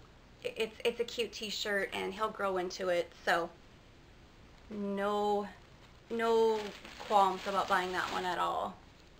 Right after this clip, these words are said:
This one is <laughs> a dinosaur. It looks like he's, uh,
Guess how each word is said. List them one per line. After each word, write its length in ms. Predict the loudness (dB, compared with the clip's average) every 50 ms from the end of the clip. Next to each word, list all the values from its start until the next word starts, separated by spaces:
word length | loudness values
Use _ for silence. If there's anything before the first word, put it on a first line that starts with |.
| -20 -20 -20 -20 -20 -20 -20 -20 -20 -20 -20 -20 -20 -20 -20 -20 -20 -20 -20 -20 -20 -20 -20 -20 -2 2
This 200 | 4 4 4 2 -2 -4
one 280 | -4 -2 0 0 -2 -2
is 400 | -4 -4 -2 0 0 0 -2 -4 -6 -8 -8 -8 -6 -8 -8
<laughs> 340 | -10 -12 -18 -20 -20 -2 2
a 100 | 2 4
dinosaur. 680 | 6 6 4 4 2 -2 -4 0 0 2 4 6 6 6
It 100 | 4 2
looks 160 | 0 -4 -4
like 160 | -4 -4 -4
he's, 300 | -4 -6 -6 -6 -4 -2
uh, 300 | 0 2 2 2 2 0